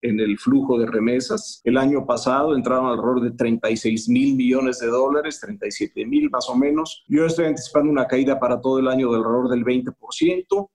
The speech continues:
reflejo de la debilidad de la economía americana, reflejo de la debilidad en el empleo de muchos de nuestros paisanos allá. Y bueno, son tiempos complicados. Ya lo vimos en dos mil ocho y en dos mil nueve.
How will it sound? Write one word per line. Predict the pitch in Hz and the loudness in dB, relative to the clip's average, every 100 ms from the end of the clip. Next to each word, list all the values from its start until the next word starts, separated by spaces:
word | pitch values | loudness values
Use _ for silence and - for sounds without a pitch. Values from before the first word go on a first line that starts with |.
| - | -2
reflejo | 156 156 160 180 196 196 214 | 2 2 2 0 0 0 -2
de | 170 | 0
la | 139 131 | 2 2
debilidad | 131 127 127 131 139 147 160 - | 0 2 2 2 2 0 -2 -2
de | 120 | -2
la | 117 | -2
economía | 120 120 120 123 | -2 0 2 2
americana, | 120 117 120 151 160 175 202 - - | 0 0 -2 0 0 0 -4 -6 -8
reflejo | 127 120 139 143 139 147 | -6 0 2 2 0 0
de | 127 | 2
la | 120 120 | 2 2
debilidad | 117 117 117 120 127 139 | 2 4 4 2 2 2
en | 135 | 0
el | 120 113 | 0 0
empleo | 113 - 135 160 196 - | 0 0 0 2 -2 -4
de | 113 | -2
muchos | 117 123 143 117 | 0 2 2 2
de | |
nuestros | 113 110 117 117 - | 2 0 0 -2 -2
paisanos | - 107 - 123 139 127 | -4 -2 -2 0 0 0
allá. | 123 143 160 - | 2 2 0 2
Y | 139 | 2
bueno, | 135 196 | 4 2
son | 170 160 | 0 2
tiempos | 160 160 160 | 2 2 0
complicados. | - 143 135 123 139 135 147 165 - - | 0 0 0 0 2 2 0 -2 -6 -2
Ya | 143 156 | 0 2
lo | 156 | 2
vimos | 143 156 147 | 2 0 0
en | 127 | -2
dos | 120 123 | -2 0
mil | 139 135 | 2 2
ocho | 135 - | 0 -2
y | 123 | -4
en | 120 | -2
dos | 113 120 | -4 0
mil | 131 127 | 4 4
nueve. | 131 143 160 | 2 2 -2